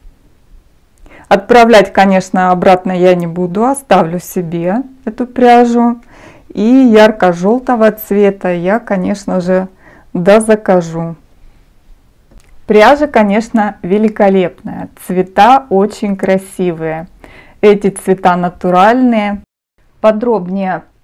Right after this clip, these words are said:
о цветах в этой пряже. Это вот такой бежевый, светло-светло-бежевый. Номер цвета на упаковке не пишут. Единственное, что вот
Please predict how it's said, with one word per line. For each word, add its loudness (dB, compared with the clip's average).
о 2
цветах -4
в -10
этой -2
пряже. -4
Это -6
вот -12
такой -6
бежевый, -6
светло-светло-бежевый. -6
Номер -6
цвета -8
на -6
упаковке -10
не -4
пишут. -14
Единственное, -4
что -10
вот -8